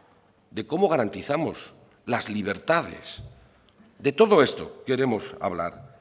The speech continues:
y lo queremos hacer en público, porque es un debate en el que nos jugamos el modelo institucional para las siguientes generaciones y queremos hacerlo, claro que sí, siguiendo las reglas del juego,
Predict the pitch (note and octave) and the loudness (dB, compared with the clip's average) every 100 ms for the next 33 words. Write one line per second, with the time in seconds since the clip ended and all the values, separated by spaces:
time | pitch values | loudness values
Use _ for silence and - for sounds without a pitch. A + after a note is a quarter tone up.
0 | - D3+ A#2 C#3 D3 D3+ D#3+ D3+ G#2 C#3 | -6 -4 -2 -2 -4 -6 -4 -6 -6 -10
1 | A#2 - - _ _ _ _ _ _ - | -10 -16 -20 _ _ _ _ _ _ -10
2 | A#2 D#3+ F3+ D3+ E3 F3 D3+ - A2+ G#2 | -6 -2 0 2 2 0 -2 -2 -6 -6
3 | G#2 A2 C#3+ F3 - A2+ G#2+ G#2+ C#3+ G3 | -6 -2 -2 -2 -6 -6 -6 -6 -6 -8
4 | E3 D3 A#2 A2 B2 E3 - - - - | -6 -8 -8 -6 -2 -2 -4 -16 -20 -10
5 | - A#2+ A#2 A2 A2 B2+ B3 A2+ A2 G#2+ | 2 4 4 2 -4 -2 0 0 -4 -4
6 | G2+ F2+ - E2+ D#2+ E2 - - - _ | -2 -4 -4 -10 -10 -14 -18 -20 -20 _
7 | - - _ D#3 C#3 C3 D3 D#3+ C3 C3 | -20 -20 _ -10 -2 0 2 0 0 0
8 | C#3 C#3+ C3+ C3+ D3 C3+ E3 - B2 A#2 | 0 0 2 0 0 -4 -6 -6 -6 -2
9 | E3 C#3+ A2+ G#2+ A2 G#2 F#2 A2 D#3 A2+ | 0 2 2 2 0 -2 -2 -4 -4 -6
10 | D2 - | -8 -16